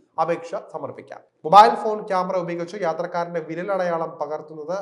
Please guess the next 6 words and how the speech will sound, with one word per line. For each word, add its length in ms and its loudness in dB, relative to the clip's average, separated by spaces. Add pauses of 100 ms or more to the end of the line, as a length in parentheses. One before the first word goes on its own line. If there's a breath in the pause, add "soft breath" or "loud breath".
(140)
ഉൾപ്പെടെ 400 -6 (260)
നിരവധി 600 -4
നൂതന 420 -10 (100)
സംവിധാനങ്ങൾ 560 -10
അടങ്ങിയതാണ് 560 -8 (140)
ഈ 80 -14